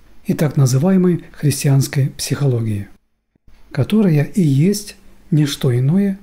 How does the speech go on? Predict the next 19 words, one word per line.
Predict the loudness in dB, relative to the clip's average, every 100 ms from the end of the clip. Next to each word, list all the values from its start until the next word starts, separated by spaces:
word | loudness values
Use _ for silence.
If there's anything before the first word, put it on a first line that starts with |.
| -16 -20 -6
как | -2 0
троянский | 2 2 2 0 -4
конь | -2 -2
спиритизма | -2 -4 -6 -4 0 0 0 -6 -20 -20 -20 -6
в | -4
адвентизме. | -2 -2 -4 -4 -4 -8 -16 -20 -20 -20 -20 -20 -20 -20 -20 -2
На | 2
нашем | 2 2 0
канале | 2 2 2 0 -4 -12 -20 -10 -2
мы | 0 2
не | 2 2
раз | -2
поднимали | -2 -2 0 0 0 -2
вопрос | -4 -2 -2 -4 -8 -16 -20 -20 -20 -20 -6
о | -2
так | 0
называемой | 0 0 0 2 2 2 0 -6 -6
христианской | -2 -2 0 0 0 -2
психологии, | -4 -4 -2 0 0 -2 -6